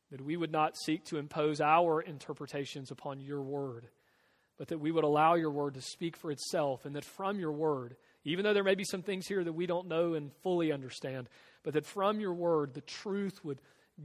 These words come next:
glare into our eyes and into our vision, and we would see and behold the beauty and the wonder and the authority and the majesty of King Jesus that you've given to reign over us.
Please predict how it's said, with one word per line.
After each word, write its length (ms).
glare 640
into 600
our 500
eyes 440
and 100
into 260
our 140
vision, 340
and 160
we 120
would 200
see 520
and 100
behold 440
the 80
beauty 640
and 140
the 80
wonder 640
and 120
the 100
authority 720
and 80
the 60
majesty 760
of 140
King 300
Jesus 520
that 120
you've 160
given 320
to 120
reign 300
over 300
us. 360